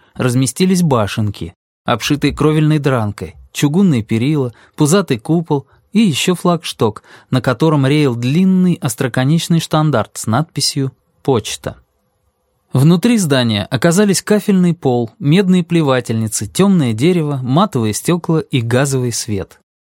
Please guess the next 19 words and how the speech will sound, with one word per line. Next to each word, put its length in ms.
Мы 160
обнаружили 560
исполинскую 720
панель 420
с 140
вычурными 500
прорезями 560
для 220
писем, 460
и 80
подле 300
каждой 340
прорези 480
таблички. 720
Центр — 560
Бруклин, 640
Стейтен-Айленд, 960
пригородный 540
район. 500